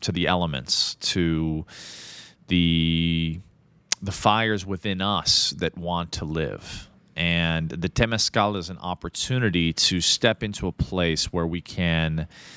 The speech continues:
savor and appreciate that fire that wants to live within all of us. And for me, I've been here now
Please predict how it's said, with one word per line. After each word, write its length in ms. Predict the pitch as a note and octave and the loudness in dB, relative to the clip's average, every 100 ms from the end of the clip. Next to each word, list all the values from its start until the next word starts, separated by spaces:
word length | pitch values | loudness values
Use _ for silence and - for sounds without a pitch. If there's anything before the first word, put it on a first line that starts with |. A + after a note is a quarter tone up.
| - | -10
savor 760 | - - - A#2+ A#2+ G#2+ A2 G#2 | 0 2 6 6 4 2 0 2
and 120 | G#2 F2 | -2 -4
appreciate 1080 | - - - C3 - - D2 B1+ - - - - - - - | -4 -6 0 0 0 0 0 -2 -6 -8 -10 -20 -20 -20 -2
that 160 | F#2 F2 | 0 0
fire 560 | - G2+ F#2 F#2 F2+ E2+ | 2 4 4 4 0 -2
that 180 | - | -6
wants 300 | F2 E2+ E2+ | -4 -4 -4
to 100 | - | -4
live 640 | F#2 E2+ E2 D#2 D2+ - - - | 0 2 2 2 0 -6 -14 -6
within 300 | F2 E2+ D#2+ | -2 0 0
all 220 | D2 D2 | 0 -2
of 100 | A1 | -4
us. 380 | G1+ - - - _ _ - - - _ _ | -6 -6 -6 -12 _ _ -20 -20 -20 _ _
And 720 | G#2 F#2+ F#2+ F#2 F2+ F2+ - - - - - _ _ _ _ _ _ - | 2 4 4 2 0 -2 -6 -12 -20 -20 -20 _ _ _ _ _ _ -4
for 140 | A2+ | 0
me, 320 | A2 B2+ C3 | 2 4 6
I've 200 | A2+ E2+ | 4 2
been 180 | A2+ G#2+ | 0 0
here 360 | F#2+ A2 G#2 G2 | -4 -2 0 2
now 800 | F#2+ F#2 F2+ F2+ F2 F2 F2 | 2 4 4 2 2 0 0